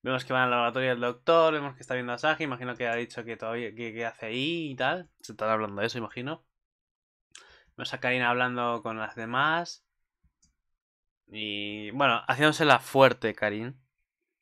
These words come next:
Y enza-, encima me encantó que cuando vio cómo combatía a Monfa y todo, decía, "Buah, tengo que dejar de meterme con, con Monchan". Está llorando Karin, como decía.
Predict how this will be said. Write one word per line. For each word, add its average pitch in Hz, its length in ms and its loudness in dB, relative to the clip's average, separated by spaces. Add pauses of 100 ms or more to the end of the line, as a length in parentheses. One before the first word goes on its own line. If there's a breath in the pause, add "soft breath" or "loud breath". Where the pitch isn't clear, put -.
(200)
Y 120 60 -2
enza-, 120 280 4
encima 143 280 2
me 160 60 2
encantó 139 360 0
que 143 120 -2
cuando 127 200 0
vio 139 120 0
cómo 156 280 0
combatía 139 500 2
a 127 60 6
Monfa 131 400 -2
y 120 40 -6
todo, 131 140 0
decía, 123 560 0
"Buah, 117 260 -14
tengo 120 180 -12
que 123 80 -2
dejar 127 180 -4
de 123 60 -2
meterme 120 280 -6
con, 113 420 -4
con 107 220 -10
Monchan". 107 540 -10 (3750 soft breath)
Está 113 220 -10
llorando 110 580 -2
Karin, 120 420 -8 (640)
como 101 180 -14
decía. 131 360 -8